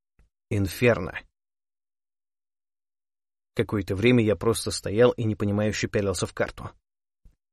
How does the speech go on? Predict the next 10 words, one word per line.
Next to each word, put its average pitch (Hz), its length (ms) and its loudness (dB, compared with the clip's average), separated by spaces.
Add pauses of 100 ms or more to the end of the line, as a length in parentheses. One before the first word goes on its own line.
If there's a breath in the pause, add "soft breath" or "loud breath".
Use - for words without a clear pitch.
(260)
Похоже, 127 400 6
этот 117 340 0
гадкий 110 400 4
бог 117 320 6
успел 131 380 4
после 123 300 2
удара 120 360 8
перенастроить 120 680 4
свой 117 220 0
портал. - 520 0